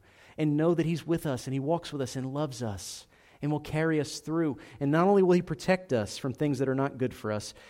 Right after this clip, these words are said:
he will also provide for us. All right, he gives us the abundance of his house and drink from the river of his delights. He provides us with what we need, most of all,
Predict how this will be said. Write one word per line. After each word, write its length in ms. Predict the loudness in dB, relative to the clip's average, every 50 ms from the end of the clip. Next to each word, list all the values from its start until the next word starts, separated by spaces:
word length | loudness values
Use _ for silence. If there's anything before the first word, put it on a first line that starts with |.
| -20 -12 -2
he 120 | 2 4
will 100 | 4 4
also 440 | 4 6 4 4 4 2 2 2 2
provide 500 | 2 2 0 0 2 2 2 2 2 -2
for 200 | -2 -2 -2 -2
us. 460 | -2 -2 -6 -6 -8 -10 -10 -12 -14 _ _ _ _ _ _ _ _ _ _ _ _ _ _ _ _ _ -6
All 60 | -4
right, 100 | -2 -2
he 80 | -2 2
gives 260 | 2 2 4 4 4
us 300 | 4 4 2 0 -6 -12 -14 -20 -20 _ 2
the 140 | 4 4
abundance 460 | 6 6 6 4 6 6 4 2 2 0
of 80 | 0
his 160 | -2 -2 -4
house 440 | -2 0 2 4 4 4 2 -2 -6
and 180 | -6 -4 -4 -4
drink 300 | -4 -2 -2 -2 -2 -2
from 160 | -4 -4 -2
the 100 | -2 -2
river 360 | 0 2 2 2 2 2 0
of 140 | 0 0 0
his 200 | -2 -4 -4 -4
delights. 480 | -4 -4 -2 0 0 0 -2 -4 -8 -14 -16 -20 -20 -4
He 140 | 0 0 0
provides 680 | 0 2 0 0 0 0 -2 -2 0 2 2 2 2
us 180 | 2 0 0 0
with 200 | -2 -4 -2 0
what 140 | 0 0 2
we 140 | 2 0 2
need, 300 | 4 4 4 4 4 4
most 300 | 4 2 2 2 0 -2
of 120 | 0 0
all, 360 | 2 2 2 2 0 -2 -6